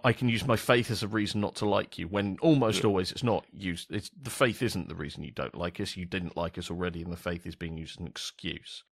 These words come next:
Speaker 2: Yeah. But I mean, like, generally, like, what you said is sort of how I feel. Like, there's, there's no reason. Like, you ask why, why should these people hate us? There's nothing. And that's sort of, like, how I feel about most things in life. Like, if I can't,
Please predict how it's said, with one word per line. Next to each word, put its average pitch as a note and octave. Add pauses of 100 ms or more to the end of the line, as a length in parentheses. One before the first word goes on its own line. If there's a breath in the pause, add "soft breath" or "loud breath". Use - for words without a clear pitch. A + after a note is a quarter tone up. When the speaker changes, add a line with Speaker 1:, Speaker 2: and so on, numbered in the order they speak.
(460)
Speaker 2:
Yeah. F2+ (440 loud breath)
But -
I D3
mean, E3+
like, A#2
generally, F#2+
like, D#2+
what F2
you D2+
said D#2+ (1080)
is - (100)
sort -
of -
how D#2
I D#2+
feel. D#2
Like, D2+
there's, E2+
there's F2
no F2+
reason. D#2
Like, C#2+
you D#2+
ask -
why, D#2
why D2+
should D2
these D2
people D2
hate D2+
us? -
There's D#2
nothing. C#2
And C#2
that's C#2+
sort -
of, -
like, -
how C2
I C#2+
feel C#2+
about C#2+
most E2+
things F#2
in F#2+
life. A#2
Like, -
if A2+
I G2+
can't, A#2